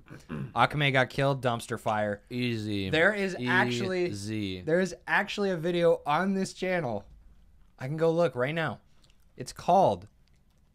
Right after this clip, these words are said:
Speaker 1: it's called, oh no, it's called the Akame ga Kill Experience.
Speaker 2: <laughs>
Speaker 1: And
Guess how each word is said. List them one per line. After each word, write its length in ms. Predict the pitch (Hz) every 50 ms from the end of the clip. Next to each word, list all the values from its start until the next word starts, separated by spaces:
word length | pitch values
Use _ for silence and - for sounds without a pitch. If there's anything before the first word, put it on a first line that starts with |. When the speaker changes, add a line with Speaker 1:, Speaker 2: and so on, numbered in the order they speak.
| _ _ _ _ _ _ _ _ _ _
Speaker 1:
it's 120 | - - -
called, 240 | - 175 180 165 - -
oh 120 | 143 143
no, 180 | 151 156 143 123
it's 100 | - -
called 160 | - 147 151
the 80 | 151
Akame 400 | 139 127 135 139 - 160 151 143
ga 140 | 143 139 135
Kill 280 | - - - 147 143 139
Experience. 840 | 120 117 - - - - 147 151 147 135 117 98 92 - - - - - _ -
Speaker 2:
<laughs> 60 | - - 1077 - 1077 1077 1077 1077 - - 285 - - - - -
Speaker 1:
And 300 | 156 170 165 160 160 -